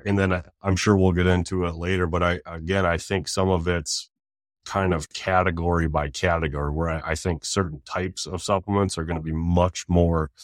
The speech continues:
susceptible, or where this problem is just more common for those types of products, just because of the way it's marketed, because of its target demographic. They might be more inclined to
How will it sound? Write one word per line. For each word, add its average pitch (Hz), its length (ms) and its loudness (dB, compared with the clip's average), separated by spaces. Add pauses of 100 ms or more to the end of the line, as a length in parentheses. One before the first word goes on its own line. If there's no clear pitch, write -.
(300)
susceptible, 80 960 -2 (280)
or 80 260 -4
where 87 240 0
this 92 200 0
problem 87 460 0
is 80 100 -6
just 85 220 -10
more 82 180 -2
common 82 540 0
for 85 240 -4
those 82 220 0
types - 280 -4
of - 100 -14
products, 151 540 -2 (200)
just - 180 -12 (160)
because 85 240 0
of 80 80 -2
the 80 80 -2
way 82 180 0
it's - 160 -6
marketed, 85 580 -2 (380)
because 80 320 -2
of 80 140 -2
its 78 180 -4
target 80 460 -2
demographic. 82 760 0 (220)
They 78 180 -8
might 80 380 -4
be 80 120 -2
more 82 320 4
inclined 82 560 0
to 78 340 -8